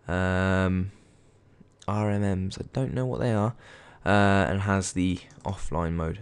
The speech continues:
as well. So let's take a look at actually, uh, how it works. So first things first is you can see we've got different categories. We've got web browsing, uh, browsers, messaging, media, runtimes, imaging, documents, security, file sharing, online storage, other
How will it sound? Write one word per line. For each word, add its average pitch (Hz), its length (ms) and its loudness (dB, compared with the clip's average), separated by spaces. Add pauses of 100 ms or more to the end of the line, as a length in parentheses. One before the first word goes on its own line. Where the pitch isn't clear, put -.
(180)
as 69 300 -10
well. 98 200 -2 (280)
So 165 100 2
let's 170 80 2
take 147 180 0
a 123 40 -2
look - 180 -2
at - 220 0
actually, 90 600 0
uh, 85 180 0 (160)
how 98 180 -2
it - 80 -8
works. 85 340 -2 (540)
So 127 180 0
first 147 220 2
things 120 180 0
first - 460 -2
is 92 280 0
you 113 100 0
can 113 100 -2
see 85 200 0
we've 90 120 2
got 87 240 0
different - 240 -8
categories. - 580 -6
We've - 80 -10
got - 100 -4
web 95 220 -4
browsing, 92 760 0 (220)
uh, 87 140 -6
browsers, 90 420 -4
messaging, 92 640 -4 (320)
media, 92 560 0 (540)
runtimes, 90 720 0
imaging, 85 640 -2
documents, - 580 -6
security, 85 580 -4
file - 280 -6
sharing, 87 360 -6
online 82 320 -4
storage, 104 560 2
other 98 360 2